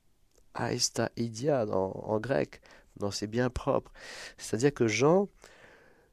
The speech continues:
plus que, euh, accueillir Marie dans sa maison, vous voyez, c'est quelque chose de grandiose qui se passe à la croix.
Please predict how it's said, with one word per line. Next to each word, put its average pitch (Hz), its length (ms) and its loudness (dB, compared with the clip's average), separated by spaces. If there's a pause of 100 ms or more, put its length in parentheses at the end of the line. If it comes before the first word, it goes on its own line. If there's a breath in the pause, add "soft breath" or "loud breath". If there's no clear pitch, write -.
(200)
plus 143 360 4
que, - 160 -2
euh, 101 1000 4
accueillir 92 420 0
Marie 87 360 0
dans 87 100 0
sa 80 180 -2
maison, 110 380 0
vous 98 60 -2
voyez, 87 420 -6 (3250)
c'est 95 640 0
quelque 92 260 -6
chose 101 220 -2
de 90 60 0
grandiose 113 500 0
qui - 100 -14
se - 120 -8
passe 78 300 -4
à 78 40 -8
la 69 100 -6
croix. - 320 -12